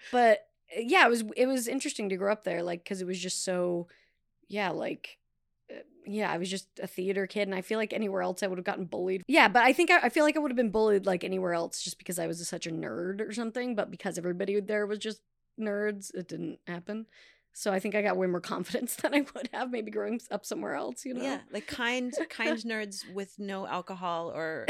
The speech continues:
Speaker 1: <laughs> Yeah, just
Speaker 2: weed in their lives, right?
Speaker 1: Yeah, exactly.
Speaker 2: Kind sober nerds.
Speaker 1: Right, kind
Speaker 2: Yeah.
Speaker 1: sober nerds. And then I went to college and started partying, and I'm, I think I'm just grateful I didn't, I did it, like, later and not when I was, like, thirteen or something.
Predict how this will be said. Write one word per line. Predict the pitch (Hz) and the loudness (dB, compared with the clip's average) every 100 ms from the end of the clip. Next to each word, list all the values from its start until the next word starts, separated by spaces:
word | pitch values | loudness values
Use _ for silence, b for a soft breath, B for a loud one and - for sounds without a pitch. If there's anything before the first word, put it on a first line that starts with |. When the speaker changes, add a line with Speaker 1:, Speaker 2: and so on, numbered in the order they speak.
| - | 0
Speaker 1:
<laughs> | - | -2
Yeah, | 349 359 359 269 247 | 2 6 8 10 8
just | 233 302 - 190 | 2 -2 -6 -12
Speaker 2:
weed | 175 190 208 185 | -10 -4 -2 -2
in | 160 | -4
their | 151 | -6
lives, | 107 127 240 | -6 -4 -2
right? | 190 226 - | 0 0 0
Speaker 1:
Yeah, | 262 269 180 | 6 6 6
exactly. | 185 196 202 - 214 | 4 0 -2 0 0
Speaker 2:
Kind | 170 | 2
sober | 190 233 | 0 0
nerds. | 180 180 208 - - | -2 -6 -6 -10 -2
Speaker 1:
Right, | 220 170 - | 2 2 0
kind | 226 208 | -2 -2
Speaker 2:
Yeah. | - | 0
Speaker 1:
sober | 196 185 | 0 0
nerds. | 175 180 185 | 0 -2 2
And | 262 | 4
then | 285 277 269 b b b _ | 6 6 4 b b b _
I | 254 254 | 4 6
went | 254 | 4
to | - | 0
college | - 196 196 180 | 2 4 4 4
and | 185 | 0
started | - 175 175 | 0 0 0
partying, | 185 175 175 175 | -2 0 -2 2
and | |
I'm, | - 277 302 | 4 6 6
I | 277 | 4
think | 381 | 4
I'm | 392 349 | 4 2
just | 247 | 0
grateful | 226 202 - 202 | 0 0 2 2
I | 185 | 2
didn't, | 190 180 - | 0 -2 -2
I | 202 | 0
did | 202 | 2
it, | 190 - _ b _ | 2 0 _ b _
like, | 214 185 | 0 0
later | 202 196 185 170 175 - - - | 2 4 4 4 0 -8 -8 -2
and | 202 | 0
not | 180 175 - | 0 -2 -4
when | 214 180 | -4 -2
I | |
was, | 175 | -2
like, | 175 170 | -4 -6
thirteen | - - - 165 - | -6 -6 -6 -6 -6
or | 165 | -6
something. | - - - 202 | -8 -8 -10 -8